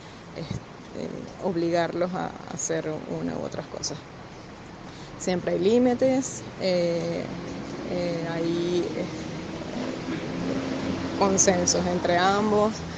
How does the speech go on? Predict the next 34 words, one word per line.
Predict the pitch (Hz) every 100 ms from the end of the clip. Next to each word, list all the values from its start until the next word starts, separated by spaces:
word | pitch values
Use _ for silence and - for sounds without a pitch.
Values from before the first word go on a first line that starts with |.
| - - - - -
y | 190 180 170 165 165 165 - - - - - - -
en | 190 180
nuestro | 180 175 185
caso | - 269 - 370 403 - - - -
intentamos | 202 190 190 180 208
de |
que | 208
sea | 202 180
equitativo. | 170 180 - - - - - - -
Bueno, | 180
si | 175
estamos | 165 170 175
con | 196
un | 208 214
chico, | - 254 285 302 262 - 233
después | 180 - 165
estamos | - 170 175
con | 175
una | 170
chica, | - 214 - 233 226
si | - -
conseguimos | - 175 175 180
a |
una | 175 175
pareja | 180 170 165 175
luego, | 170 170 175 175 - - -
chévere. | 190 170 151 240 - - - - - - - - - -
Y | 247 240 240
así, | 302 - 254 277 - - -
bueno, | - 50 - - 170
ya | 170 175 - - -
tenemos | 175 175 175 180
quince | - 185 175 190
años | 185 196 226 262